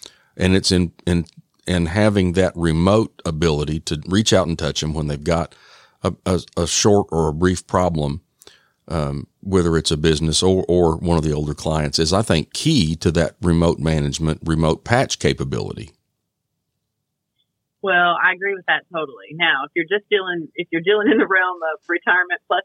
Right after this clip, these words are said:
Speaker 2: fifteen, then we've even had issues getting them to remote, you know? So it, it's, that's always a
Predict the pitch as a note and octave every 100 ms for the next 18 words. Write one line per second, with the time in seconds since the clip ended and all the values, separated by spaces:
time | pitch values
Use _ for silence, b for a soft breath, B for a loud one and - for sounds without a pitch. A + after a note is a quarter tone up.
0 | - G#3 - A3 G3 A#3+ C#4+ B3+ F3 D#3
1 | F3 G#3+ G#3 F3+ - E3+ F3 - F#3 F3+
2 | - - B3+ - E3 D#3 D#3 D#3+ D3+ C#3
3 | G#2+ - - F3 E3 D3+ G#3 - F3+ E3+
4 | D#3+ D#3+ F3+ E3 F3 _ E3 F#3+ G#3 D3+
5 | C3 C3+